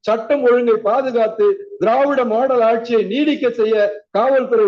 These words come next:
உதவ வேண்டும் என்று நான் கேட்டுக்கொண்டு, இந்த நிகழ்வில்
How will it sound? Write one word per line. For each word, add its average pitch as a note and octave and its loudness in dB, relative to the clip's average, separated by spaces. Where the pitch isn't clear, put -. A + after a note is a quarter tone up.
உதவ C#4+ 2
வேண்டும் A3+ 0
என்று G3 -2
நான் F#3 -4
கேட்டுக்கொண்டு, A#3+ 0
இந்த B3+ 2
நிகழ்வில் G#3+ 2